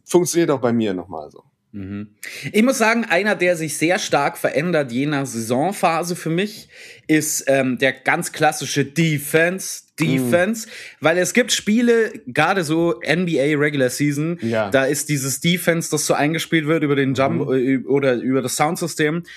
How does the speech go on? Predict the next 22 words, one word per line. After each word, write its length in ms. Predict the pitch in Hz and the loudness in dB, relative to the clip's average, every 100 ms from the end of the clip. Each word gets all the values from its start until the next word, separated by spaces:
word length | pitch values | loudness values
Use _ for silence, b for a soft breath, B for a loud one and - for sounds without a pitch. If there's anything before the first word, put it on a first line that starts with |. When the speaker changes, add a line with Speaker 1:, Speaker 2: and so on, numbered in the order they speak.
| B | B
Speaker 2:
sehr 400 | 110 120 156 185 | -2 2 4 2
traurig 760 | 185 147 143 165 202 208 - - | 2 2 2 2 0 -2 -4 0
und 160 | 143 | 0
fast 280 | 139 160 - | 0 -2 0
schon 180 | - 139 | 0 0
bizarr, 640 | 131 - - 135 196 180 120 | -2 -2 0 0 -2 -6 -2
wenn 120 | 123 | 0
man 100 | 143 | 2
dann 160 | 135 139 | 0 0
die 100 | 131 | 0
Washington 460 | 135 143 151 127 127 | -2 0 -2 0 -2
Wizards 400 | 143 160 151 - | 0 0 -2 -4
sieht, 300 | 160 170 - | -4 -4 -8
wie 140 | 135 | -6
sie 120 | 131 | -2
da, 240 | 123 123 - | 0 -2 -4
<laughs> 140 | 147 | -2
wie 220 | 196 175 165 | -2 0 -2
sie 140 | 151 | -2
da 180 | 139 165 | 0 0
stehen. 440 | - - 139 165 - _ B B B B - | 0 -2 -2 -2 -8 _ B B B B 0
Aber 560 | 175 185 180 185 151 | 2 4 4 2 0